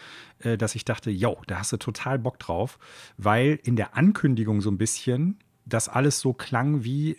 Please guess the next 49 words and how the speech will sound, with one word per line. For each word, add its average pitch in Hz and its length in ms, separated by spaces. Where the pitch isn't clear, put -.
das - 280
könnte 139 320
so 123 120
quasi 117 400
der 110 160
Schritt - 300
nach 104 240
Mass 98 320
Effect - 300
sein. 82 280
Im 98 120
Sinne 110 240
von, 101 240
man 95 180
hat 107 140
ein 107 80
offenes 104 340
Universum, 110 560
man 92 140
fliegt - 260
hierhin, 113 240
man 90 140
fliegt - 280
dorthin, 127 540
man 98 80
springt 110 300
einfach 101 280
ins 92 120
Schiff - 320
und, 104 400
äh, 98 220
landet 101 280
auf 95 140
dem 98 100
Planeten 110 640
und 104 160
guckt - 220
mal, 92 140
was 92 140
da 87 120
so 87 140
los 117 320
ist 139 140
und 131 120
sowas 120 240
alles, 113 340
ne? 98 220
Und, 113 800
ähm, 113 640